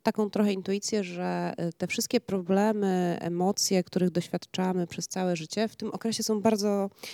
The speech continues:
jak, skupione jak w soczewce i każda najmniejsza porażka, a ona się bardzo skupia na wszystkich odcieniach negatywnych doświadczeń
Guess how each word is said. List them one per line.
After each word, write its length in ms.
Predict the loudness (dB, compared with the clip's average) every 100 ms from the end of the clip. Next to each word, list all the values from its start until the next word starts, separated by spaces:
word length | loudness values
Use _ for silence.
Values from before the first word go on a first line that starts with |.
| -4
jak, 120 | -4 -4 -4
skupione 340 | -2 2 4
jak 100 | 4
w 60 | 0
soczewce 640 | -4 0 0 0 -6 -6 -8
i 60 | -12
każda 320 | -4 -4 -2
najmniejsza 460 | -2 0 0 -2 -4
porażka, 760 | -2 0 0 -4 -4 -2 -2 -2
a 160 | -4
ona 180 | -4 -4
się 120 | -6
bardzo 280 | -2 0 0
skupia 300 | -4 -8 -6
na 160 | -6 -6
wszystkich 460 | -6 -6 -6 -8 -8
odcieniach 440 | -6 -4 -2 -2
negatywnych 520 | -2 -4 -4 -6 -6
doświadczeń 580 | -6 -6 -6 -4 -6 -6